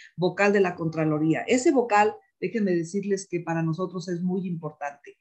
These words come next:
este, porque ese vocal, eh, ayuda a que nos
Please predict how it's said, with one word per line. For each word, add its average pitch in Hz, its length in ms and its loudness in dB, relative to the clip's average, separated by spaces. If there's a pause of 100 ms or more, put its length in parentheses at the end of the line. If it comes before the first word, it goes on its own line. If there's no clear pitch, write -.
(480)
este, 156 800 2
porque 160 580 2
ese 180 220 2
vocal, 185 580 2 (240)
eh, 147 140 -10 (120)
ayuda 214 600 4
a 165 160 -4
que 175 180 2
nos 165 300 0